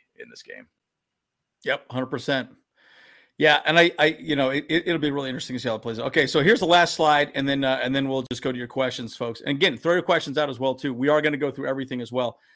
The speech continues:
Speaker 2: This guy right here, we gotta stop this dude. Uh, by the way,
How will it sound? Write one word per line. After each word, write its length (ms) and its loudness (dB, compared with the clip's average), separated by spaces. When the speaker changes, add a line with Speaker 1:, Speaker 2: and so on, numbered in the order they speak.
Speaker 2:
This 140 0
guy 140 6
right 200 6
here, 160 6
we 100 0
gotta 140 0
stop 300 -4
this 160 -6
dude. 500 -6
Uh, 220 0
by 140 2
the 60 2
way, 140 2